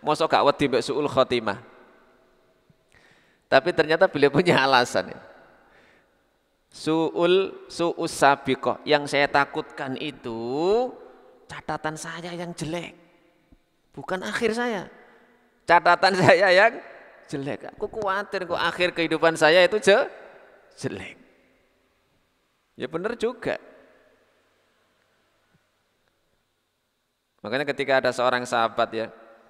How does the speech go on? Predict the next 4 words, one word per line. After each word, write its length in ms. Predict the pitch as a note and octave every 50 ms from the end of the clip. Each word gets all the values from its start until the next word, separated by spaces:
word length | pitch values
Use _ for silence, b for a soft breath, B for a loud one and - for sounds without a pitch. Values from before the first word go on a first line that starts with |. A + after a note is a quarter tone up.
| _ _ _ _ _ _ _ _ _ _ _ _ _ _ - _ _ _ _ _ _ _ _ _ _ _ _ _ _ _ _
disambangi 920 | - G#2+ G#2+ G#2+ G#2 G2+ G2 - G#2+ A2 A2+ A2 A2+ G#2+ G#2+ G#2+ G#2 G2+ G2 -
sahabat 400 | G#2 G#2 G2+ - A2+ G#2+ - G#2+
yang 240 | G#2+ G#2 G#2 G#2
lain, 400 | G2+ G2 F#2 F#2+ F#2 G2 G#2+ G#2+